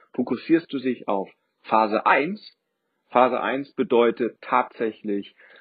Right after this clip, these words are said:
ich möchte Leads und Käufe und Umsatz, ja, ist das,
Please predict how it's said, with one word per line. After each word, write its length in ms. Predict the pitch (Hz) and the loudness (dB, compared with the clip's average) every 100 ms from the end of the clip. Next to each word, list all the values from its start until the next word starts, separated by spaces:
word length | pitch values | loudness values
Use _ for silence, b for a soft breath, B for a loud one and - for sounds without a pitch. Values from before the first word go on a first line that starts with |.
| b b | b b
ich 200 | 131 127 | 0 2
möchte 500 | 120 110 - 107 104 | 0 -2 -4 -2 0
Leads 560 | 135 185 151 143 - | 0 2 2 0 -2
und 240 | 113 117 - - | -6 -6 -6 -2
Käufe 540 | 160 135 - 127 113 | 0 0 0 -4 -2
und 200 | 117 110 | -2 2
Umsatz, 460 | 185 180 156 143 143 | 4 4 2 0 0
ja, 160 | 117 | -2
ist 160 | 127 113 | -2 -2
das, 80 | 127 | -4